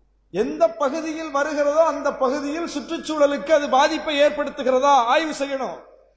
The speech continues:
சுற்றுச்சூழல் நிர்வாகத்தினுடைய அனுமதியை பெறணும், அந்த மக்களின் கருத்தை கேட்கணும். இவ்வளவு நாம் சிறந்ததுல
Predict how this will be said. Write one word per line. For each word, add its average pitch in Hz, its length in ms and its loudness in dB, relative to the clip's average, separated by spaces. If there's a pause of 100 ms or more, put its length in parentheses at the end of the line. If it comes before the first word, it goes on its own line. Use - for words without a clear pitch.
(200)
சுற்றுச்சூழல் 285 920 0 (1600)
நிர்வாகத்தினுடைய 277 1080 0
அனுமதியை 330 500 0
பெறணும், 247 500 -4 (1300)
அந்த 254 260 0
மக்களின் 381 640 0
கருத்தை 339 360 2
கேட்கணும். 202 520 -6 (280)
இவ்வளவு 180 420 -8
நாம் 196 220 -8 (100)
சிறந்ததுல 175 400 -10